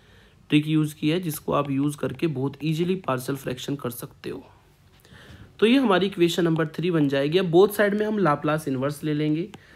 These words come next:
लाप्लास इनवर्स लेंगे और लाप्लास इनवर्स ट्रांसफॉर्म निकल जाएगी। फ़ोर पी प्लस फ़ाइव upon p plus टू, p minus one की पावर टू का लाप्लास इनवर्स,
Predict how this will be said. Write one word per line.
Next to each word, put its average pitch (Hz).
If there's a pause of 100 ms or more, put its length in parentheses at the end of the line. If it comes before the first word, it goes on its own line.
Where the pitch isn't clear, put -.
(200)
लाप्लास 160
इनवर्स 147
लेंगे 160
और 190
लाप्लास 143
इनवर्स 135
ट्रांसफॉर्म 127
निकल 123
जाएगी। 127 (580)
फ़ोर 156 (120)
पी 196
प्लस 175
फ़ाइव 151 (180)
upon 131 (680)
p 180 (100)
plus 147
टू, 165 (460)
p 175
minus 147
one 127
की 151
पावर 147
टू 123
का 147
लाप्लास 143
इनवर्स, 170